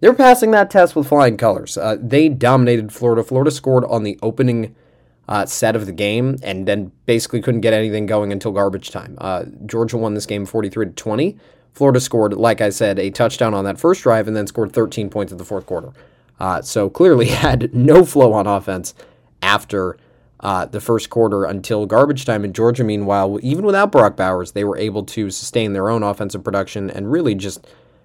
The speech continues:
uh, knock Florida out. They had just such a good running game in this game, completely dominant like those teams of old with, you know, Nick Chubb,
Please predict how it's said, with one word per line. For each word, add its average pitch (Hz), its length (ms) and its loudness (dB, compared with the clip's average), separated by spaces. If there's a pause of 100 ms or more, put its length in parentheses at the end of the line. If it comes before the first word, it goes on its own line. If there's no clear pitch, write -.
uh, - 140 -6
knock 110 340 0
Florida 107 260 -2
out. 98 240 0
They 104 140 -2
had 107 320 -2
just 107 240 -6
such 120 240 0
a 120 40 0
good 101 180 -4
running 101 260 -2
game 95 180 -4
in 92 80 -8
this 92 180 -10
game, 92 240 -8
completely 101 520 -4
dominant 95 420 -4
like 92 240 -6
those 101 220 -6
teams 101 260 -8
of 92 100 -8
old 92 220 -6
with, 90 220 -14
you 107 100 -4
know, 87 100 -10
Nick 85 200 -12
Chubb, 90 440 -6